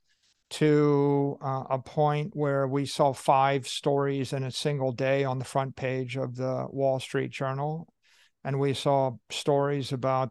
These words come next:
the industry, you know, go to the New York Times, the Journal, Forbes, Fortune.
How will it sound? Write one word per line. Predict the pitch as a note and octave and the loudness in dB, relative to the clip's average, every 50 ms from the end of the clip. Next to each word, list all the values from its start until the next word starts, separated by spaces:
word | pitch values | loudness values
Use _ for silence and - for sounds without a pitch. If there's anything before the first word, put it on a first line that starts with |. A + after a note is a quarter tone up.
| - | -4
the | - C3+ C3 | -4 -4 -4
industry, | C3 C3 C3+ C3 C#3 B2+ - - - C#3 C3 B2+ B2+ B2+ B2+ B2+ B2 A#2+ A2+ G#2+ _ _ _ _ _ _ | -2 -4 -4 -4 -4 -6 -6 -4 -4 -2 -2 0 -2 -2 -2 -4 -4 -6 -10 -12 _ _ _ _ _ _
you | C#3+ B2+ | -10 -8
know, | B2 B2 A#2+ B2+ A3 - _ _ _ _ - _ | -6 -6 -6 -8 -8 -10 _ _ _ _ -14 _
go | - C3+ C3+ C3+ | -2 -2 0 0
to | C3 - - C3+ | -2 -4 -6 -6
the | B2 C3+ | -4 -4
New | C3 C3 C3 | -4 -4 -4
York | C3 C3 C3 C3 B2 - | -2 -2 -4 -4 -6 -8
Times, | - B2+ B2 B2 B2 B2 C3 B2 A2+ | -6 -4 -4 -4 -4 -4 -6 -8 -8
the | - C3 | -8 -8
Journal, | B2 - - C#3 C3 C3 B2+ B2+ B2 A#2+ | -8 -6 -6 -6 -6 -6 -6 -6 -8 -8
Forbes, | - - - C3 C3 C3 C3 B2+ A#2+ - | -10 -8 -6 -4 -4 -4 -4 -6 -10 -14
Fortune. | - - C#3+ C3 B2+ C3 B2 - - C3 B2+ B2+ B2+ B2 | -8 -6 -4 -2 -2 -4 -6 -8 -8 -8 -6 -6 -8 -10